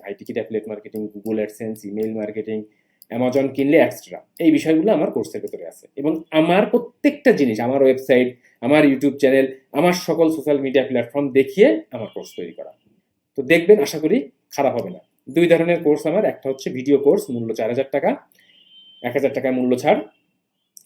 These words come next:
কিছুদিনের জন্য, আর একটা Google Meet দিয়ে স্ক্রিন শেয়ার করে লাইভ, on to on লাইভ কোর্স। এটার মূল্য আট হাজার টাকা। যারা দেশের বাইরে আছেন, যারা দেশের ভেতরে আছেন,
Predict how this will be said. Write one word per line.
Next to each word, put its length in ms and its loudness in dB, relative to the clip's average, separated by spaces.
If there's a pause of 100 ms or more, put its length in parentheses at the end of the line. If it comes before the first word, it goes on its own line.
(120)
কিছুদিনের 380 -2
জন্য, 440 -2 (280)
আর 100 0
একটা 420 0
Google 260 6
Meet 240 0
দিয়ে 240 6
স্ক্রিন 540 -4
শেয়ার 280 2
করে 300 2
লাইভ, 340 4 (200)
on 120 4
to 280 4
on 160 4
লাইভ 220 0 (100)
কোর্স। 240 -14 (280)
এটার 220 -2
মূল্য 220 0
আট 200 -6
হাজার 240 -12
টাকা। 140 -20 (360)
যারা 160 0
দেশের 220 0
বাইরে 260 6
আছেন, 220 0
যারা 160 -2
দেশের 220 -6
ভেতরে 300 2
আছেন, 300 0